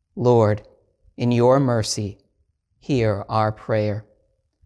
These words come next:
We pray for seasonable weather for our farmers. Lord, grant sunshine and rain in fitting measure to nourish the crops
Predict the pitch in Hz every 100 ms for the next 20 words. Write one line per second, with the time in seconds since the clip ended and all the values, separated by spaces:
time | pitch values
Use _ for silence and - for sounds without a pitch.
0 | _ _ _ _ _ _ - 147 180 170
1 | 170 160 165 170 160 160 160 156 165 170
2 | 127 156 139 143 139 147 156 151 110 107
3 | - _ _ _ _ _ _ _ - 151
4 | 151 143 160 170 - - - 165 175 -
5 | 135 117 104 110 - 139 139 139 151 151
6 | 139 127 120 160 160 156 143 135 135 127
7 | 143 143 151 175 170 - - 147 127 120
8 | -